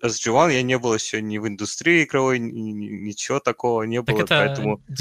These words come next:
Speaker 1: я
Speaker 2: девяносто седьмой год.
Speaker 1: воспринял больше это как, э, такое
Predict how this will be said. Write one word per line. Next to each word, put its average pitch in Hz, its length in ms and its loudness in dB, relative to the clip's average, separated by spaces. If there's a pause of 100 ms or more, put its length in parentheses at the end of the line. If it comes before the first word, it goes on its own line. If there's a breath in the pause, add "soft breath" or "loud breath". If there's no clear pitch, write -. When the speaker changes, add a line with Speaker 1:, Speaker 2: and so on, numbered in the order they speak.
(200)
Speaker 1:
я 117 120 6
Speaker 2:
девяносто 127 60 6
седьмой 160 160 0
год. 143 160 6
Speaker 1:
воспринял 135 120 6
больше 123 400 2
это 104 480 -2
как, - 320 -4
э, 104 400 -2 (100)
такое 104 460 -4